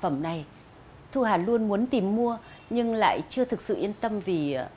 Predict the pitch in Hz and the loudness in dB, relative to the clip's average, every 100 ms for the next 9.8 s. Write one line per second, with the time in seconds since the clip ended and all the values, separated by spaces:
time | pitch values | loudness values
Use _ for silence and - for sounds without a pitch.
0 | - 247 208 190 240 185 143 147 151 170 | -10 -6 -2 0 2 2 2 0 0 -2
1 | 143 254 294 - - - 311 - 214 214 | -2 -4 -4 -6 -14 -10 -10 -2 0 0
2 | 277 202 208 220 180 131 185 131 - 151 | 0 -4 -4 -8 -8 -2 -2 -2 -6 -6
3 | 170 165 135 208 160 156 175 202 190 - | -4 -6 -4 -4 -4 -4 -4 -6 -10 -14
4 | - - - - - - 240 208 220 - | -20 -20 -20 -20 -4 2 4 4 2 -4
5 | 226 220 233 208 175 175 285 - 202 185 | -4 -4 -4 -2 -2 -2 -4 -4 0 2
6 | 208 269 240 - 147 - 160 131 - 208 | 2 0 -4 -4 -4 0 0 0 -2 0
7 | 196 151 202 196 185 135 113 165 143 165 | 2 2 0 -2 0 -2 -4 -10 -8 -4
8 | 190 190 - - - 214 202 175 147 - | -2 -2 -8 -14 0 4 6 6 4 0
9 | 208 202 175 151 143 - 247 | 0 2 2 2 -2 -6 -8